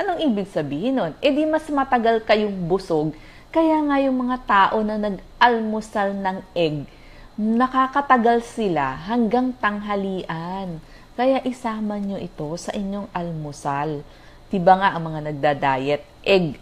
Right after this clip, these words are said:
ang kinakain. So ngayon, pag-uusapan na natin,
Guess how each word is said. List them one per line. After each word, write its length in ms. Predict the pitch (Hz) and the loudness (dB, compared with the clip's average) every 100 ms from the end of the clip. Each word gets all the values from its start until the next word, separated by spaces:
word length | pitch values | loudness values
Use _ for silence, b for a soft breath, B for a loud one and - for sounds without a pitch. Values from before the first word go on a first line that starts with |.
| - - | -14 -2
ang 240 | 151 143 135 | 0 0 -6
kinakain. 880 | 151 139 131 - 135 - 147 139 - - - - - - - B B B - - | -8 -6 -8 -6 -8 -2 -2 -2 -4 -14 -18 -20 -20 -20 -20 B B B -14 -4
So 80 | 160 | -2
ngayon, 560 | 156 165 190 175 151 | 2 6 8 6 2
pag-uusapan 800 | - 147 151 - 156 156 147 160 | -4 -4 -4 -4 4 6 6 4
na 140 | 156 156 | 2 0
natin, 560 | 147 131 135 185 151 | 0 -2 0 0 0